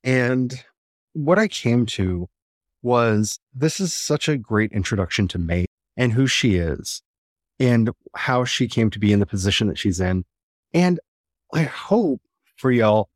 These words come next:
an interesting introduction to Garland, 'cause Garland McGrath is an interesting character that we're gonna talk about a lot more over the course of the story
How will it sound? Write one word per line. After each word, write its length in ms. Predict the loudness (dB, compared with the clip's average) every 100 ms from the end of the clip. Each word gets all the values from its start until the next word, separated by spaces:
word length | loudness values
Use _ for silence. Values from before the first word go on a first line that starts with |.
| -4
an 160 | -2
interesting 920 | 0 0 2 0 0 0 2 2 -2 -6 _ _ -2
introduction 1000 | -2 0 0 2 0 0 0 2 2 -2 -6 _
to 400 | -12 -2 2 2 0
Garland, 640 | 2 2 2 0 -6 -8 -12 _ _ _ _ _
'cause 180 | 0 0
Garland 540 | 0 0 2 -2 -4 -6 _
McGrath 680 | -4 -2 2 4 4 0 -6 -12 -2
is 520 | 0 2 2 0 -2
an 160 | -4 -4 -2
interesting 680 | -2 -2 -4 -4 -2 -2
character 600 | -2 0 2 2 0 -2 -2 _ _ _ -2
that 100 | 0
we're 140 | 2
gonna 160 | 2 0
talk 180 | 0 0
about 240 | 0 0 -2
a 80 | -4
lot 640 | 0 0 2 2 2 2
more 440 | 2 2 4 4
over 120 | 4
the 100 | 0
course 300 | 0 0 0
of 60 | 0
the 100 | -2
story 640 | -2 0 4 4 4 0